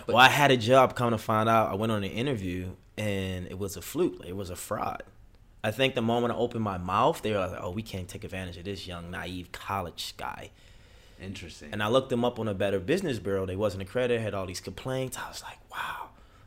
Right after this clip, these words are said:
Speaker 2: But I'm thankful for them because they got me out here, right?
Speaker 1: They did. That's why everything that comes your way,
Speaker 2: Right.
Speaker 1: whether it's a fraud or a scam or not,
Speaker 2: Yeah.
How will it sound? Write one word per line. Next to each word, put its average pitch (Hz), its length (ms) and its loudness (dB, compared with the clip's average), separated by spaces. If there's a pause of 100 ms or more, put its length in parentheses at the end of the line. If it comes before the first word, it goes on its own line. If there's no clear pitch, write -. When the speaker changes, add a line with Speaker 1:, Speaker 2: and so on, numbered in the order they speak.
(100)
Speaker 2:
But 107 280 -4
I'm 101 140 -6
thankful 139 380 -4
for 110 180 -4
them 123 220 -2
because 110 540 -6
they 101 100 -6
got 120 200 2
me 156 120 2
out 320 180 4
here, 90 160 -2
right? 110 200 0
Speaker 1:
They 101 100 -4
did. 95 460 -2
That's 117 180 -10
why 123 140 2
everything 120 500 0
that 110 100 -2
comes 107 240 -4
your 95 100 -4
way, 139 440 -2
Speaker 2:
Right. 143 340 4
Speaker 1:
whether 107 160 2
it's 101 140 -4
a 98 40 -4
fraud 95 380 -2
or 90 80 -4
a - 20 -6
scam 92 360 -8
or 82 40 -8
not, 120 300 2
Speaker 2:
Yeah. 104 240 -2